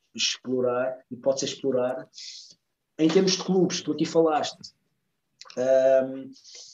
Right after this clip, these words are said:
eu estive à procura, existem dois pequenos clubes em Liverpool que,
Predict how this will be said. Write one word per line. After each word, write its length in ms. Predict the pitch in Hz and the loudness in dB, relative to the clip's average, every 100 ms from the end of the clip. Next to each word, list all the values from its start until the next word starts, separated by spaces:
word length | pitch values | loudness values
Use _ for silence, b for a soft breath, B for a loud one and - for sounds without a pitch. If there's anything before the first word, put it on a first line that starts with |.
| - | -8
eu 60 | 147 | -2
estive 240 | 185 180 | 0 2
à 40 | |
procura, 600 | 175 170 170 170 151 131 - | 2 2 4 6 6 4 2
existem 360 | 143 175 180 165 | -2 -2 0 0
dois 300 | 139 180 - | 4 4 4
pequenos 320 | - 175 160 | 0 -2 0
clubes 340 | - 160 - | -2 -2 -2
em 80 | 147 | -2
Liverpool 600 | 143 131 131 139 131 123 117 _ _ _ _ _ _ - | -2 -2 -6 -8 -8 -8 -12 _ _ _ _ _ _ -14
que, 680 | - 123 123 120 117 117 117 | -6 -4 -2 -2 -2 -2 -4